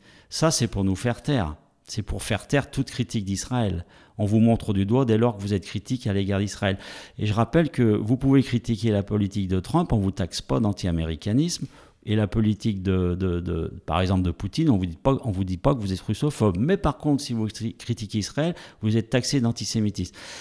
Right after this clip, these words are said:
Et ça, c'est, la ficelle est trop grosse, maintenant ça passe plus, d'accord ?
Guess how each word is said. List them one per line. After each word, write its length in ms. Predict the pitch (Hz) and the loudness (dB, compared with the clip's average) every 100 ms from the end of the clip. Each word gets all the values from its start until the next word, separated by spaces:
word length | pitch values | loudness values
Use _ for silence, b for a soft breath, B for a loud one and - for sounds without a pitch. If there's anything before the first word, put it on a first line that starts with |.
| B B B B B _ - | B B B B B _ -4
Et 60 | |
ça, 180 | 98 156 | 2 2
c'est, 220 | 131 98 | 2 2
la 100 | 87 | 0
ficelle 380 | 90 92 - 110 | -2 -2 0 0
est 40 | 98 | 2
trop 200 | - 143 | 4 4
grosse, 320 | 123 107 - | 6 2 2
maintenant 180 | 92 101 | 0 2
ça 160 | - | -2
passe 240 | 80 82 - | -2 -4 -2
plus, 400 | - 123 190 208 - - | 2 6 6 2 -12 -6
d'accord ? 480 | 87 104 139 185 | -6 -2 -2 -2